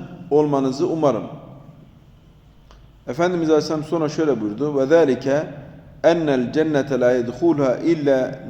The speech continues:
nefsun mu-, muslime. Ve mâ entum fî ehli şirki illa keşşe'aratil beydâ fî cildi thavril esved ev keşşe'arati sevdâ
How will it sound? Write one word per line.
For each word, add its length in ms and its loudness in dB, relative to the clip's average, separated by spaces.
nefsun 380 -2
mu-, 220 -2
muslime. 540 -6
Ve 120 6
mâ 220 2
entum 260 -4
fî 180 -4
ehli 280 2
şirki 600 -4
illa 460 4
keşşe'aratil 920 0
beydâ 440 2
fî 420 2
cildi 500 0
thavril 320 4
esved 360 2
ev 420 -2
keşşe'arati 760 -2
sevdâ 580 0